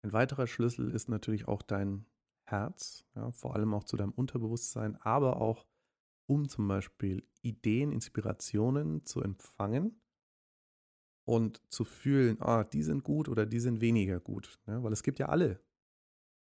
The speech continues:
Ideen da draußen. Ja, aber welche Idee ist wichtig, dass die jetzt zu mir kommt, damit ich sie, diese spezielle Idee in die Umsetzung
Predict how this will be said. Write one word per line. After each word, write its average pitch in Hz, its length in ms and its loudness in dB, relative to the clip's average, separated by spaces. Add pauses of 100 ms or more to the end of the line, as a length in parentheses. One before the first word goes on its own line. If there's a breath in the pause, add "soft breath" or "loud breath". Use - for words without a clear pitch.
(280)
Ideen 90 560 -2 (280)
da 95 120 -4
draußen. - 440 -8 (560)
Ja, 101 180 -4
aber 107 340 -2 (500)
welche 120 380 0
Idee 120 500 2 (480 soft breath)
ist 107 240 -4
wichtig, 120 380 0
dass 107 160 -2
die 107 120 -2
jetzt - 260 0
zu - 160 -4
mir 113 300 4
kommt, 95 260 -4
damit 95 280 -4
ich 131 240 -2
sie, 139 640 -2 (100)
diese 147 260 0
spezielle 110 460 0
Idee 101 320 2
in 95 100 0
die 98 100 -2
Umsetzung 95 580 -2